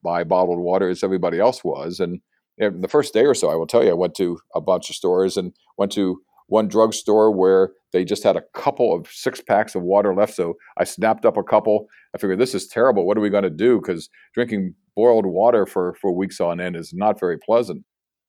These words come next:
But, uh, in a couple of days, went down to the local grocery store. Big chain H E B here is the, the, the biggest grocery store chain in all of Texas. And H E B managed to get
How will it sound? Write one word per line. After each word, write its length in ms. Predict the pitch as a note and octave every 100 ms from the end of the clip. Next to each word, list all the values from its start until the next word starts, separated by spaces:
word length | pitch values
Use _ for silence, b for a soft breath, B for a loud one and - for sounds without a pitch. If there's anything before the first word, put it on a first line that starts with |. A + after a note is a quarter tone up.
| -
But, 260 | D3+ D#3+ - _ _ _ _
uh, 100 | - -
in 100 | A2+
a 60 | G2+
couple 320 | - D3+ C3
of 80 | G#2
days, 400 | G2+ G#2+ A2+ -
went 240 | F2+ G2+
down 280 | G#2 G#2 G#2
to 100 | G2+
the 80 | F2+
local 240 | G2 F2
grocery 360 | E2 C3+ - A2+
store. 380 | - E2+ - - _ _ F2
Big 180 | A#2
chain 360 | A2+ - A2 G#2
H 260 | G2 A2 A2+
E 140 | G#2
B 300 | D#2+ F#2+ A#2+
here 400 | A2 F2 E2+ F2 _ _ -
is 240 | F2+ - _ _ _ -
the, 280 | F#2+ F2 E2+
the, 140 | - F#2+
the 160 | F#2+
biggest 260 | F#2 G#2+ G2+
grocery 300 | A2 G#2 G2+
store 200 | - F#2+
chain 240 | - G2+
in 120 | F2+ E2+
all 180 | F#2+
of 80 | F2+
Texas. 480 | - A#2 - E2+ - _ b b b -
And 340 | G#2 G#2 G#2+
H 260 | B2 C3+ C3+
E 180 | - A#2+
B 340 | G2 A2+ A#2+ A#2
managed 500 | G2 G2 G2 F#2 -
to 80 |
get 360 | F2+ D2+ G#2 G2+